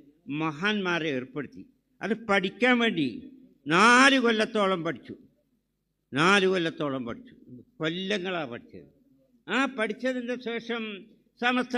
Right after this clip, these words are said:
വീണ്ടും അത് ചർച്ച ചെയ്തു. അത് കള്ളത്തരീക്കത്താണ് എന്ന്, അത് കള്ളത്തരീക്കത്താണെന്നും ജനങ്ങൾ അതിൽ നിന്ന് വിട്ടുനിൽക്കണമെന്നും സമസ്ത പറഞ്ഞു. എന്തെല്ലാം പുകില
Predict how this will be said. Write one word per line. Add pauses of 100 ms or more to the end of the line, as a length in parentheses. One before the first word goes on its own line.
(120)
വീണ്ടും (100)
അത് (140)
ചർച്ച (120)
ചെയ്തു. (540)
അത് (140)
കള്ളത്തരീക്കത്താണ് (140)
എന്ന്, (600)
അത് (140)
കള്ളത്തരീക്കത്താണെന്നും (240)
ജനങ്ങൾ (100)
അതിൽ
നിന്ന്
വിട്ടുനിൽക്കണമെന്നും (140)
സമസ്ത (100)
പറഞ്ഞു. (500)
എന്തെല്ലാം (100)
പുകില